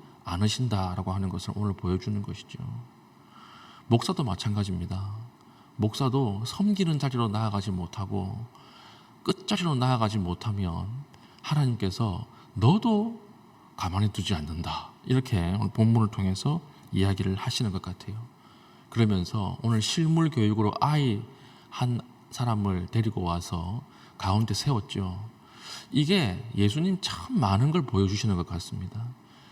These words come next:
지금 제자들의 리더십의 모델은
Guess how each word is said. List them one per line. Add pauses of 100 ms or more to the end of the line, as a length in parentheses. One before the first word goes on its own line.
지금
제자들의
리더십의 (460)
모델은